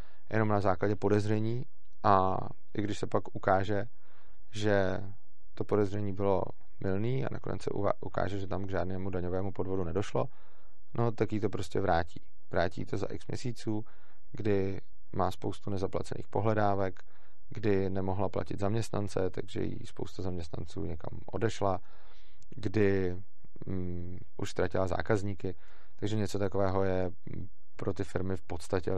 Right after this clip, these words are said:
likvidační. Tímhletím způsobem, a, už bylo zlikvidováno spou-,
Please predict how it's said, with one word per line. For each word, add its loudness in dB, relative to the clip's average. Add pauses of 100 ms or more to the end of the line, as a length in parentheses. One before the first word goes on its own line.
(240)
likvidační. 0 (1000)
Tímhletím 2
způsobem, 0 (680)
a, 2 (180)
už 0
bylo 2
zlikvidováno 0
spou-, -2